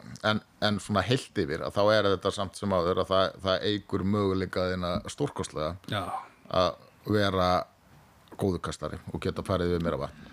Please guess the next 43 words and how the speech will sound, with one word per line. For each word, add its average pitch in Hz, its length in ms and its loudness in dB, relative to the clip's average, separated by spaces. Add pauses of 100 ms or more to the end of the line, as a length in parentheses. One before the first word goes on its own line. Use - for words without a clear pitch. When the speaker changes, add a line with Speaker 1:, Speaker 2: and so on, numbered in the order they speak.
(360)
Speaker 2:
Ok, 151 240 4 (140)
segjum 147 420 6
að 143 100 8
ég 139 160 8
sé 135 140 6
hérna, 110 240 6
ég, 113 260 4
Birkir 113 460 2
og 98 180 2
Vésteinn 107 400 2
séu 104 240 0
með 98 280 0
þrjá 110 260 0
daga, 101 360 4
hérna, 95 220 -2 (180)
heilt 110 300 -2
holl 104 180 4
í, 92 140 0 (840)
í 110 120 -6
Nesi 101 500 -2
og 90 220 -6 (680)
hvernig 143 280 4
rúllar 196 300 6
þetta? - 160 -18 (920)
Speaker 1:
Skiptingin? 127 580 2
Speaker 2:
Já. 156 180 2 (400)
Speaker 1:
Já, 101 80 4
núna 123 400 6
ertu 120 240 4
í 117 80 6
raun 127 240 4
og 104 60 6
veru, 104 160 4
þú 131 160 -2
byrjar 120 420 6
upp 110 160 4
á 107 60 4
Óseyri 107 560 0
og 101 100 -2
þú 107 160 -4
veiðir 110 460 4
alla - 420 -4
ána 113 380 2